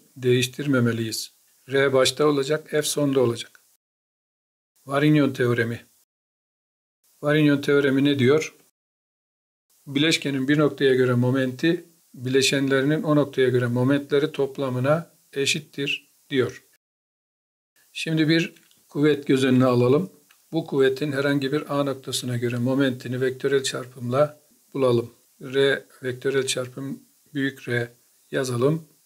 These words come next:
Bu R vektörünün herhangi iki bileşenini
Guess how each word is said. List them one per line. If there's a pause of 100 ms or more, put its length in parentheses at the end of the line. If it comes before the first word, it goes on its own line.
(140)
Bu
R
vektörünün (300)
herhangi
iki
bileşenini